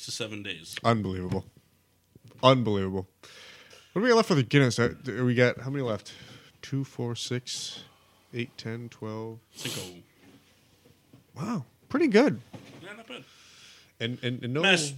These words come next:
Speaker 1: it's been a while. You got room for one more Guinness? You got room for a tequila shot? All right, do a tequila shot with us. Not with us. You,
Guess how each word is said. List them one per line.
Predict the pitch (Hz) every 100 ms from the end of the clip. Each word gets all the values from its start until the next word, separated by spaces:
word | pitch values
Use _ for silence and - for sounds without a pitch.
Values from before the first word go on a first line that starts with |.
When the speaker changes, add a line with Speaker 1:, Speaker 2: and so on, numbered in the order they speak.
| -
Speaker 1:
it's | 165 202 -
been | 247
a |
while. | 190 131 120
You |
got | 139 139
room | 151 156
for | 151 151
one | 160
more | 156
Guinness? | 151 180 226 - - _ _ _ _ _ - - - - - - _ _ _ - - - - - - - - -
You | 113
got |
room | 117 117
for | 127
a |
tequila | - 139 175
shot? | 254 240 - _ _ - - - - _ 339
All |
right, | 233 196
do | 226
a |
tequila | - 226 180
shot | 123 101
with | 95
us. | - _ _ _ _ _ - _ _ _ _ - - - -
Not | 226 165
with | 180 135
us. | 101 -
You, | 170